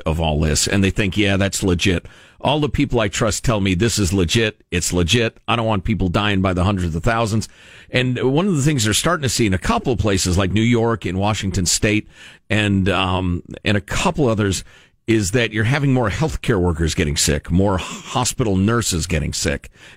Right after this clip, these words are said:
And we really, really want to avoid that because the system could get overwhelmed in such a big hurry that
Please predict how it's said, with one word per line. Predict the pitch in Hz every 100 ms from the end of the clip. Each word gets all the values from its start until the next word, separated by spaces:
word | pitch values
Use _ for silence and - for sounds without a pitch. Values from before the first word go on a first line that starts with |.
| -
And | 104 107
we | 127 139
really, | 120 156 135 101
really | 98 113 131 156 156 123 95
want | 90 80
to |
avoid | 80 76 69 69
that | 67 - - _ _ -
because | 101 123 107
the | 110 101
system | 127 - 98
could | - 90
get | 95 87
overwhelmed | 90 92 82 87 82
in | 80
such | - 98 87
a |
big | 76 - 104 82
hurry | 151 123
that | 98 95